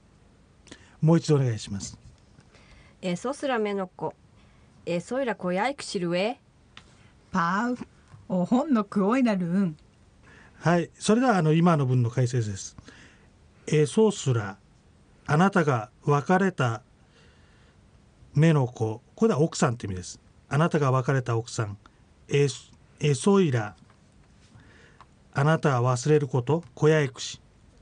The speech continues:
Speaker 1: できない、るえのか、という文章です。え、全体で、えそすらめのこ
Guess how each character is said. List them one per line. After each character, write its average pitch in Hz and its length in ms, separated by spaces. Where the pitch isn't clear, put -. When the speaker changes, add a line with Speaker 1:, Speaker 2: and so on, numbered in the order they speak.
Speaker 1:
で 139 180
き 180 200
な 156 180
い、 104 140
る 143 180
え 135 280
の 127 180
か、 160 300
と 107 240
い 131 60
う 104 180
文 139 160
章 117 120
で 101 80
す。 - 140
え、 147 120
全 151 200
体 147 180
で、 202 180
え 143 100
そ 180 140
す 160 140
ら 131 120
め 127 120
の 117 140
こ 127 260